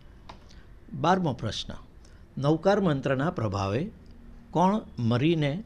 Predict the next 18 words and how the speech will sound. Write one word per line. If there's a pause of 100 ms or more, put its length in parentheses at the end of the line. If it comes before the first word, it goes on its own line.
(140)
રાજકુમારી (140)
થઈ? (880)
જવાબ
છે (160)
ક. (560)
સમડી. (1500)
તેરમો
પ્રશ્ન, (560)
નવકાર
મંત્રના
ત્રીજા
પદે (380)
કોણ
બિરાજમાન
છે? (800)
જવાબ
છે (160)
અ.